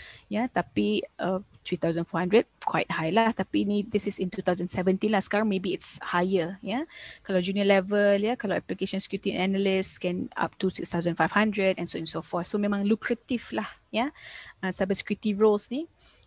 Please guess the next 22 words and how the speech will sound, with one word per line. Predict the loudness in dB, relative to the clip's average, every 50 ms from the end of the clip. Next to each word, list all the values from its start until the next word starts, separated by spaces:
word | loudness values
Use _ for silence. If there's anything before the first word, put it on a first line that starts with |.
| _ -12
Okey, | -12 -10 -8 -8 -8 -8 -8 -6
so | -6 -4 -4
memang, | -2 -2 -2 -2 -2 -2 -2 -4 -2 0
uh, | 0 2 2 2
biasanya | 0 0 0 0 0 0 0 2 0 0
these | 0 2 2
are | 2 2
the | 2
challenges | 0 0 0 2 2 2 2 2 0 0 2 2
faced | 2 2 2 -2 -6 -6
by | 0 2 2 2 4 4
us | 4 4 4 4 2 2 2 0 0 -2 -4 -6 -4
women. | -2 6 8 8 8 8 6 2 2 0 -4 -8 -14 _ _ _ _ _ _ _ _ _ _ _ _ _ 0
Kan, | 0 2 2 2 0
sebab | 0 0 2
biasanya | 2 2 0 0 0 -2 -2
kalau | 0 0 0
kita | 0 -2 -6 -2 -2
kata | -2 -2 0 _ 0 0
benda-benda | 2 0 0 0 0 0 0
yang | 2
technical, | 0 2 2 2 2 0 0 0 4 6 8 10 10 10 10 8 6 6 4 4